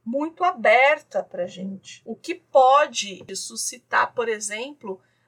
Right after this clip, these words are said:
teorias de que ela era uma psicopata, por não,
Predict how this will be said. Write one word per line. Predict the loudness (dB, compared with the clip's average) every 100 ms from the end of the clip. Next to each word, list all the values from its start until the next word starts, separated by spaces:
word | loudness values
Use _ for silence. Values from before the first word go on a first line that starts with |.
| _
teorias | 0 2 2 2 2 0
de | -14
que | -16 0
ela | 2 4 4
era | 2 0
uma | -4
psicopata, | -8 -12 -14 -10 -10 -4 -2 -2 -4 -14 -8
por | 0 0
não, | 2 -2